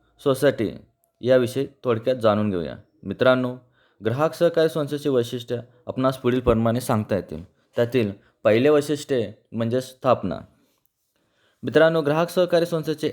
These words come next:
एकूण दहा वैशिष्ट्ये आहे-, आहेत. त्यातील पहिले वैशिष्ट्य म्हणजे स्थापना.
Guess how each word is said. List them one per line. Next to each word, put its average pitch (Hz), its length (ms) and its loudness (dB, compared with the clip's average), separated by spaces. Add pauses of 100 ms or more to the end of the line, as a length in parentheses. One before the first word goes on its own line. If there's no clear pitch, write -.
(140)
एकूण 117 580 -2
दहा 117 200 0
वैशिष्ट्ये 147 420 2
आहे-, 123 200 0
आहेत. 123 240 2 (240)
त्यातील 107 340 0
पहिले 107 300 2
वैशिष्ट्य 135 440 -2
म्हणजे 120 260 -2
स्थापना. 92 520 -2